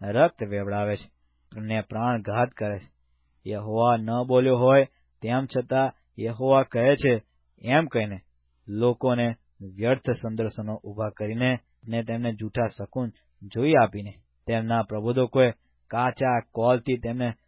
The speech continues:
લપેડા કર્યા છે. દેશના લોકોએ જુલમ ગુજાર્યો છે ને લૂંટ કરી છે. હા, તેઓએ ગરીબોને તથા કંગાળોને હેરાન કર્યા છે ને પરદેશીઓ ઉપર નાહક જુલમ ગુજાર્યો છે. તેઓની અંદર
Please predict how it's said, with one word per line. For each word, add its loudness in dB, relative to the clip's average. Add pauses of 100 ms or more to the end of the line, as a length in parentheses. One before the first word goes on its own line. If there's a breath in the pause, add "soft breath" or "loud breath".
(180)
લપેડા 0
કર્યા -8
છે. -20 (320)
દેશના -4
લોકોએ 2
જુલમ -4
ગુજાર્યો 2
છે -6 (400)
ને -6
લૂંટ -2
કરી -6
છે. -16 (500)
હા, 8
તેઓએ 2
ગરીબોને 2
તથા -6
કંગાળોને 2
હેરાન 0
કર્યા -2
છે -18 (420)
ને -8
પરદેશીઓ 0
ઉપર 0 (400)
નાહક 0 (240)
જુલમ -8
ગુજાર્યો -6
છે. -16 (420)
તેઓની 0
અંદર 2